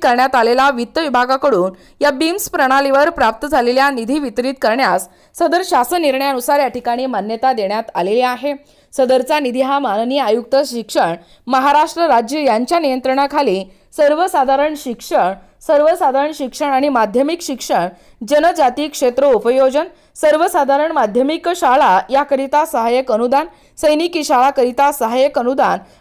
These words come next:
आणि महाराष्ट्र जिल्हा परिषद व पंचायत समिती या अधिनियमनुसार जिल्हा परिषदांना सप्रयोजन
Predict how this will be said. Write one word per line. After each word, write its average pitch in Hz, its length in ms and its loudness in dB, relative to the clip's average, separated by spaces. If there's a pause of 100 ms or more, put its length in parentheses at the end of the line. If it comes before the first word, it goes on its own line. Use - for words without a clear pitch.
आणि 254 100 0
महाराष्ट्र 302 640 0
जिल्हा 269 320 -2
परिषद 262 440 -2
व 269 120 2
पंचायत 240 460 -2
समिती 254 500 -4 (340)
या 294 160 2
अधिनियमनुसार 302 920 0
जिल्हा 262 280 0
परिषदांना 254 680 -2
सप्रयोजन 247 800 0